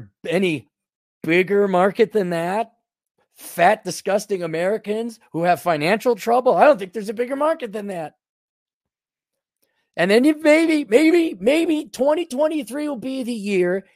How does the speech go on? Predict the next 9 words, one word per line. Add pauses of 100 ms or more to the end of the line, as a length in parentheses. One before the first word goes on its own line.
(100)
you
stop
being
a
fat,
gluttonous,
disgusting
financial
pig.